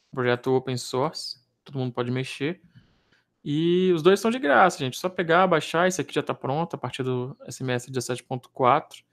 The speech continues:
E todo mundo já pode começar a estudar, a se aprofundar um pouquinho nos conhecimentos da parte de segurança também. Quem quiser cair dentro mesmo, entrar lá no nível de detalhe,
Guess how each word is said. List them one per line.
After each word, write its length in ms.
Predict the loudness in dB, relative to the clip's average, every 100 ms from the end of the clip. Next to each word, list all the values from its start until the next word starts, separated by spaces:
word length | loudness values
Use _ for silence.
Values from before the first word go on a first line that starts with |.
| _ _ _ -16
E 60 | -6
todo 220 | -2 2
mundo 140 | 2
já 60 | 2
pode 240 | 2 0
começar 840 | -2 -4 -4 -2 0 4 4 4 2
a 160 | 2 2
estudar, 880 | 2 0 4 8 8 8 8 6 4
a 40 |
se 100 | 0
aprofundar 520 | -6 -6 -6 0 0
um 40 | 0
pouquinho 340 | -4 -4 -6
nos 120 | -6
conhecimentos 540 | -10 -10 -8 -8 -8 -4
da 160 | -4
parte 400 | -2 -2 -2 -6
de 60 | -10
segurança 640 | -8 -2 0 0 -2 -6 -6
também. 260 | -4 -4 -8 _ _ _ _ _ _ _
Quem 180 | -2 0
quiser 680 | 2 2 4 4 4 0 2
cair 300 | 4 4 4
dentro 520 | 0 0 2 2 2
mesmo, 440 | 2 4 2 0
entrar 280 | -2 0 0
lá 140 | 2 2
no 100 | 2
nível 220 | 0 -2
de 100 | -2
detalhe, 680 | -2 -2 2 4 4 0